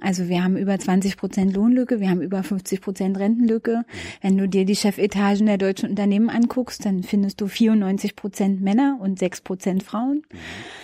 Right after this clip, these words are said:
Speaker 1: Du findest zweiundachtzig Prozent der Frauen, die von häuslicher Gewalt betroffen sind, also von den Opfern, die von häuslicher Gewalt, äh, betroffen sind, sind zweiundachtzig Prozent Frauen. Du hast, ähm,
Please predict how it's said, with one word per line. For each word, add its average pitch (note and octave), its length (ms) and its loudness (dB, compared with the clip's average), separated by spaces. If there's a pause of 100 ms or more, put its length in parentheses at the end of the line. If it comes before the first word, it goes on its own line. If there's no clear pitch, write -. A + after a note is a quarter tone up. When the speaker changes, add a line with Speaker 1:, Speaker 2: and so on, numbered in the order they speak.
(140)
Speaker 1:
Du A3+ 60 2
findest G3 560 2
zweiundachtzig G3 680 0
Prozent G3+ 420 0
der F#3 100 2
Frauen, F#3+ 320 0
die F#3+ 120 -2
von F#3+ 200 0
häuslicher F#3+ 400 0
Gewalt F#3+ 340 0
betroffen A#3+ 420 0
sind, A#3 160 2
also F3+ 180 0
von G3 240 4
den G3+ 240 4
Opfern, G#3+ 380 0
die F#3+ 80 -2
von G3+ 200 2
häuslicher G3+ 280 0
Gewalt, F#3 260 0 (140)
äh, G#3+ 160 -2
betroffen G3+ 400 0
sind, G3 160 -2
sind G3 100 0
zweiundachtzig G3+ 540 -2
Prozent F#3+ 320 -6
Frauen. G3+ 380 -6 (680)
Du G3 120 2
hast, F#3 320 0
ähm, F#3+ 460 4